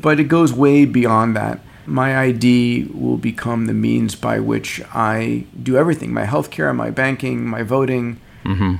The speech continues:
Speaker 1: own my resources. And the multitude of applications for blockchain are growing at an innumerable rate. Even while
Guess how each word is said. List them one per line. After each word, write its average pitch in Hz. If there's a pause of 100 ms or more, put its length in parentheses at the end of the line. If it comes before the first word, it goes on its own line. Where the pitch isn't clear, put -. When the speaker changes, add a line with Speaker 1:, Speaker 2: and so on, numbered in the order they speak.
(100)
Speaker 1:
own 131
my 117
resources. 123 (360)
And 131
the 151
multitude 160
of 123
applications 135 (300)
for 151
blockchain 143
are 120 (240)
growing 131 (200)
at 127 (100)
an 135
innumerable 135
rate. 117 (380)
Even 190
while 143